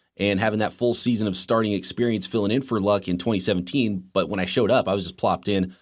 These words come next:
you know, two weeks before, here you go, let, let's do this." And so uh, he's in a definitely a better space now. And so if anybody is, and he's been taking all the starters' reps.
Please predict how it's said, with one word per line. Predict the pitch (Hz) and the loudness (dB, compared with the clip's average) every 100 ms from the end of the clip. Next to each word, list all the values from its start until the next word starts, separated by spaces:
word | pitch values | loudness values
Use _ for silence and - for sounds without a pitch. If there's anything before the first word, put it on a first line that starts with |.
| _ - | _ -4
you | |
know, | 90 | -2
two | 82 123 | -2 -2
weeks | 107 92 | -2 -2
before, | 85 - 95 90 - _ _ | -6 0 2 2 -2 _ _
here | 95 | -4
you | 101 | 0
go, | 92 117 | 4 4
let, | 85 101 90 | 4 2 2
let's | 101 - | 0 2
do | 127 | 0
this." | 87 - | 0 -2
And | 87 | -2
so | - 87 - _ _ - | 0 0 -2 _ _ -4
uh, | 98 92 | 0 0
he's | 92 185 - | 0 -2 0
in | 113 | 0
a | |
definitely | 92 135 131 110 101 92 | 2 -2 -2 -4 -2 0
a | 87 | 0
better | - 110 104 | 2 2 2
space | - - 104 98 | 0 -2 -2 -2
now. | 101 92 90 | 0 0 0
And | 92 90 85 | 0 -2 -2
so | 101 90 85 - | 0 2 0 -2
if | 92 117 | -6 -2
anybody | 117 95 104 104 - | 0 0 0 0 -2
is, | 104 95 90 - _ _ - | 0 2 0 -4 _ _ -8
and | 101 127 | -2 2
he's | 131 180 | 2 2
been | 202 | 0
taking | 196 220 202 180 170 _ - | 0 -2 0 0 -2 _ -4
all | 151 | -2
the | 156 | -2
starters' | - 151 151 135 | 0 2 2 0
reps. | 202 - - | -2 -4 -12